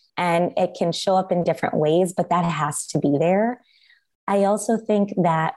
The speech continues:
financial stability and security is really important. It's something I've been able to establish in my legal career. And so now I'm excited to see what I can do in the podcast and creator space. So I probably need to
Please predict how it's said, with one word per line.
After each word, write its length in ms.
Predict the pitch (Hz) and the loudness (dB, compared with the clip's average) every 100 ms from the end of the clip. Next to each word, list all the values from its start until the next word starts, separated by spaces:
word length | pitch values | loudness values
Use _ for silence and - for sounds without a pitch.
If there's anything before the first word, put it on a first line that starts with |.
| _ | _
financial 480 | 180 180 180 180 185 | 0 2 2 0 -2
stability 920 | - 170 165 170 180 175 180 180 - | -2 -2 2 2 2 2 4 2 0
and 160 | 165 160 | -2 0
security 600 | 165 - 156 151 165 170 | -2 -2 0 0 2 2
is 140 | 156 | 2
really 280 | 156 160 160 | 0 0 0
important. 760 | 156 - - 156 - 170 196 - | -2 -4 -2 -2 0 0 0 -2
It's 180 | - | -4
something 340 | - 170 175 170 | -2 -2 0 0
I've 100 | 151 | 0
been 120 | 160 | 0
able 240 | 160 160 165 | 0 0 -2
to 180 | - 151 | 0 -2
establish 540 | 156 175 160 170 165 | -2 -2 0 0 0
in 60 | 170 | 0
my 120 | 160 | 0
legal 300 | 156 160 196 | 2 2 0
career. 520 | 202 233 233 247 262 262 - - _ | 0 0 2 2 0 -2 -14 -20 _
And 140 | - 196 | -2 -2
so 120 | 202 | 2
now 220 | 185 185 | 2 4
I'm 180 | 185 196 | 2 2
excited 460 | 190 - 165 165 - | 0 0 0 0 -2
to 80 | |
see 240 | 156 - 165 | -6 0 0
what 320 | 156 151 156 | 2 2 2
I 80 | 156 | 0
can 220 | 156 160 | 0 -2
do 260 | 143 147 147 | 2 0 2
in 100 | 160 | 0
the 60 | 156 | -2
podcast 640 | - 160 156 - 151 143 - | -2 -2 -2 -2 -2 -2 -4
and 180 | 165 160 | -4 -2
creator 380 | 165 147 147 151 | 0 0 0 -2
space. 560 | - - - - - - - - | -4 -6 -4 -4 -8 -12 -20 -20
So 100 | - | -4
I 40 | 185 | -2
probably 400 | 196 233 254 226 | 0 0 2 2
need 220 | 196 190 | 2 0
to 440 | 190 170 160 160 | 0 2 4 2